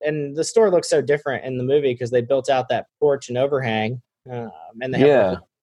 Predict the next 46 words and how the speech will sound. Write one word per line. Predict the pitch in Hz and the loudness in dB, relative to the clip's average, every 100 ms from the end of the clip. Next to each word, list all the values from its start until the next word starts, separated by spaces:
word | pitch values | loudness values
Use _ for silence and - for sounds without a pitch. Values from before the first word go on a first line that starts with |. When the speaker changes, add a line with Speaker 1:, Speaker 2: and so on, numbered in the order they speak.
| 113 | -6
Speaker 1:
like, | 131 | -4
almost | 135 127 - | -4 -4 -4
like | 113 | -2
pig | - 151 | 0 0
pen | 147 107 | 0 -2
on | 104 107 | 0 0
the, | 104 107 101 | 0 0 -4
on | 113 113 | -6 0
the | 110 104 104 | 2 2 -2
south | 110 135 120 - | -4 -2 -2 0
side | 127 117 | 0 0
of | 110 | 0
the | |
building | 110 123 117 110 | 2 2 2 0
there. | 101 107 - _ _ _ _ 107 | 0 -4 -6 _ _ _ _ -16
Um, | 107 98 82 _ _ _ _ _ _ | -12 -12 -14 _ _ _ _ _ _
but | 135 123 | 0 4
yeah, | 139 | 4
that | 127 | 4
Speaker 2:
Yeah. | |
Speaker 1:
doesn't | 143 139 127 | 2 0 -2
exist | 113 113 - | -2 -6 -6
anymore. | 101 98 98 123 - | -8 -8 -10 -12 -6
<laughs> | 160 - 185 - 202 - | -6 -2 -2 0 -2 2
That | 190 | 2
was | 180 - | 0 -2
just | 170 - | -4 0
for | 170 | 0
the | 147 | 0
movie. | 147 151 156 151 147 147 151 | 0 0 0 -4 -4 -6 -10
<laughs> | - - 151 | -14 -12 -4
Speaker 2:
Yeah, | 151 220 | 2 4
they | 202 | 4
kind | 202 220 196 | 4 2 2
of, | 151 | 2
uh, | 139 135 123 107 | 4 6 6 4
didn't | 151 190 | 0 -2
they | 156 | -2
take | - 151 - | 0 0 2
some | 160 | 2
of | 156 147 | 2 4
it | 131 | 4
apart | 110 127 127 - | 4 4 2 2
when | 156 | -2
they | 160 | -2
left? | 151 156 170 - | 0 -2 -4 -12